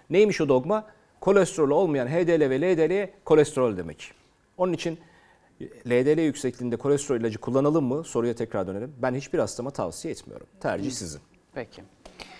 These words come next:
Speaker 2: Bu önemli açıklamalardan sonra şöyle bir soruyla devam ediyoruz. "Hocam açlık atakları yaşıyorum. Çörek otuyla kontrol altına alabilir miyim?" demişler.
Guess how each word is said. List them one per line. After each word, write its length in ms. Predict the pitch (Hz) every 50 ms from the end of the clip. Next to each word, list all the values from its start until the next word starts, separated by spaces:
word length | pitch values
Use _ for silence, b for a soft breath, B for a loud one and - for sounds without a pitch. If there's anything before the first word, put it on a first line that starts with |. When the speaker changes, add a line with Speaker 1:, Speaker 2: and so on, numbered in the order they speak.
| B B B B B B
Speaker 2:
Bu 180 | 180 247 294
önemli 300 | 294 277 262 262 262 277
açıklamalardan 800 | 269 254 262 - - 214 202 208 202 196 196 202 208 196 202 202
sonra 240 | 202 - - 185 208
şöyle 300 | 226 - 226 202 190 180
bir 60 | 160
soruyla 460 | 147 - - 160 147 147 143 143 139 151
devam 320 | 160 165 175 185 185 185
ediyoruz. 340 | 180 175 196 202 202 - -
"Hocam 300 | 214 190 214 208 202 - -
açlık 400 | 185 196 - - - 254 - -
atakları 480 | 269 - 175 156 151 - 156 156 160
yaşıyorum. 480 | 175 190 208 202 - - 226 233 262 294
Çörek 380 | - - 277 277 311 - -
otuyla 380 | 240 233 - - 240 220 220 220
kontrol 420 | - - 226 226 226 - 254 240
altına 400 | 233 214 196 208 - 269 269 247
alabilir 440 | - - 202 202 190 180 185 180 175
miyim?" 340 | 160 156 143 131 120 120 113
demişler. 600 | - 87 113 - - - 123 147 202 226 -